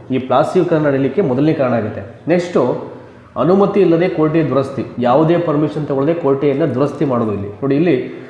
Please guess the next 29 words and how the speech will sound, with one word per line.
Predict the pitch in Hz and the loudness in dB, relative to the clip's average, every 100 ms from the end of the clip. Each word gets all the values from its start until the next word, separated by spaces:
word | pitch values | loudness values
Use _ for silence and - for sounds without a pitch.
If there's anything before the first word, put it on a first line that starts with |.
| - 117 | -12 -2
ಬ್ರಿಟಿಷರು | 143 208 208 185 | 2 2 4 0
ಫ್ರೆಂಚರ | - 143 165 202 | 2 0 0 2
ಭಯದಿಂದ | 180 160 151 147 | 2 2 0 0
ಕಲ್ಕತ್ತಾದ | 175 156 135 175 170 156 | -2 -2 -2 -2 0 -2
ಕೋಟೆಯನ್ನ | 147 139 131 135 127 | 0 -2 -2 -2 -2
ಬಲಪಡಿಸಿ, | 117 123 123 135 123 98 - - - | -2 -2 -2 -4 -4 -8 -10 -18 -12
so | 98 | -8
ಯಾಕೆ | 104 151 - | -2 -2 0
ಫ್ರೆಂಚರ | 170 147 143 156 | -2 -2 -2 -2
ಭಯ | 135 143 | 0 0
ಅಂದ್ರೆ | 139 202 | 0 0
ಅವರಿಲ್ಲಿ | - 123 151 156 160 | 0 0 2 2 2
ನಮ್ಮ | 135 | 0
ಮೇಲೆ | 147 135 | 0 0
ಆಕ್ರಮಣ | 135 139 135 | 0 0 0
ಮಾಡ್ತಾರೆ | 131 120 123 | -2 -2 -4
ಅಂತ, | 113 - | -4 -2
ಹಾಗಾಗಿ | 120 139 151 | 0 0 2
ಇವರು | 135 139 | 2 0
ಕೋಟೆಯನ್ನ | 139 135 147 127 135 226 - - - - 98 | 0 -2 -2 -2 0 -2 -4 -14 -18 -12 0
ಬಲಪಡಿಸ್ಕೊಳ್ಳಿಕ್ಕೆ | 135 147 135 - 127 - | 2 2 -2 -4 -2 -2
ಸಿದ್ಧರಾಗ್ತಾರೆ, | 135 120 139 127 143 | -2 0 0 0 -2
but | 135 127 120 | -2 0 2
ಯಾವುದೇ | 120 135 135 | 2 2 0
ಪರ್ಮಿಷನ್ | 131 123 135 135 135 | 0 -2 -2 -2 -4
ತಗೊಳ್ಳದೆ | 123 117 107 95 - - - - - - | -2 -2 -2 -6 -14 -20 -20 -20 -18 -4
ಫಿರಂಗಿಯನ್ನ | 160 180 170 156 165 | 0 2 2 2 2
ಇಡ್ತಾರೆ | 143 120 131 | 0 0 0
ಇಲ್ಲಿ. | 107 | 0